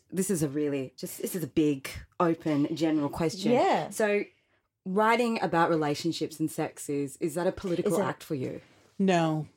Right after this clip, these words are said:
Speaker 3: I mean, everything I write is a political act.
Speaker 1: Okay, yeah.
Speaker 3: Yeah.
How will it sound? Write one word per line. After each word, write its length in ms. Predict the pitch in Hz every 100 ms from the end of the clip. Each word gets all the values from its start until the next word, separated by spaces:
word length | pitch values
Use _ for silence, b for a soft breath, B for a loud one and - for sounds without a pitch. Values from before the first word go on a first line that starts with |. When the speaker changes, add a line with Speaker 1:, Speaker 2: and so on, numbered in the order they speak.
| _ B B B
Speaker 3:
I 60 | 233
mean, 160 | 220 214
everything 460 | 214 226 214 165 -
I 120 | 156
write 260 | 143 135 139
is 120 | 139
a 60 |
political 460 | 139 143 135 127 120
act. 420 | 98 104 - -
Speaker 1:
Okay, 180 | 160 147 -
yeah. 80 | 147 _ -
Speaker 3:
Yeah. 240 | 220 120